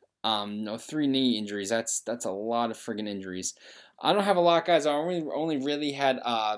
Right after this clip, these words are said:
basketball and football to talk about. No, a lot really has been happening in,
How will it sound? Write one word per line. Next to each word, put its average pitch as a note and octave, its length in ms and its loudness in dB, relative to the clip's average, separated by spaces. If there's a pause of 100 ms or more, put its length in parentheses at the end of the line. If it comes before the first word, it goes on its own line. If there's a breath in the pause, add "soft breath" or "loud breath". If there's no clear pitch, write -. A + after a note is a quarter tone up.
(140)
basketball B2+ 500 2
and A#2 100 -4
football B2 300 2
to - 120 -10
talk A#2 260 -2
about. A2+ 280 -2
No, A2+ 100 -6
a A#2 40 -2
lot C3+ 280 0
really C#3+ 180 -2
has C3+ 220 -2
been B2+ 120 -6
happening B2 480 0
in, A2 100 -10